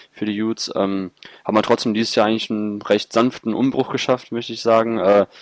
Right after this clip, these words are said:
dass man eben noch ein paar Jungs im Kader hat, eben wie Kyle Kuzma, die die letzten Jahre dabei waren, als man so... Ähm, ja, auch auf nationaler Ebene so gut war und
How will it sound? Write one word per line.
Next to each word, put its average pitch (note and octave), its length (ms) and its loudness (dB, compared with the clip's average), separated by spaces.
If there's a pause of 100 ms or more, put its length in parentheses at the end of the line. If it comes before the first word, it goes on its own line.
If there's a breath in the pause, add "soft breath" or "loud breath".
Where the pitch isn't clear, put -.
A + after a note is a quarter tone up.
(240 loud breath)
dass F#2+ 140 -4
man F#2 80 2
eben A2 100 2
noch G#2+ 80 4
ein - 80 -20
paar G#2+ 160 4
Jungs A2 240 0
im G#2 80 -4
Kader G#2+ 340 4
hat, A2 200 0
eben G#2 180 -2
wie G#2 100 -8
Kyle G2+ 200 0
Kuzma, A2 480 0
die G2+ 200 -8
die G2+ 120 -8
letzten G#2+ 300 -2
Jahre G#2 180 4
dabei G#2 260 4
waren, A2 100 2
als G2 140 -2
man G#2 180 0
so... G#2 400 2
Ähm, G2 300 -2 (960 soft breath)
ja, F#2 240 2 (260)
auch G#2+ 200 4
auf G2 160 4
nationaler A2+ 420 4
Ebene A#2 480 2 (580)
so A2 220 -2
gut A#2 320 -4
war B2+ 240 4 (140)
und G2+ 500 -6